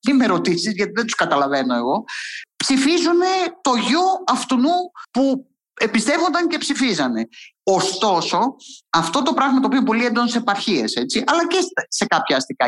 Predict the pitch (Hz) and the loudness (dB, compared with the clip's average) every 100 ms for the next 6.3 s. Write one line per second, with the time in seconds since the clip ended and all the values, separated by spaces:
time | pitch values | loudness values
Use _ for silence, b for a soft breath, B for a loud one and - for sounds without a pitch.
0 | 120 120 113 - - 202 185 - 262 349 | -2 -4 -4 -4 0 0 0 0 0 2
1 | 302 240 220 202 190 220 147 131 123 120 | 2 2 0 0 -2 0 2 0 0 -2
2 | 123 113 113 127 - B B - _ - | 0 -2 -2 -6 -6 B B -20 _ -2
3 | 185 - 208 214 330 349 392 381 359 285 | 0 0 -2 -2 0 0 2 2 2 0
4 | - 277 - - 294 339 - 214 170 160 | 0 0 0 -2 0 2 2 0 0 0
5 | 160 185 196 220 175 - 277 240 254 269 | 0 0 0 0 -2 -2 0 0 -2 -2
6 | 247 220 | 0 0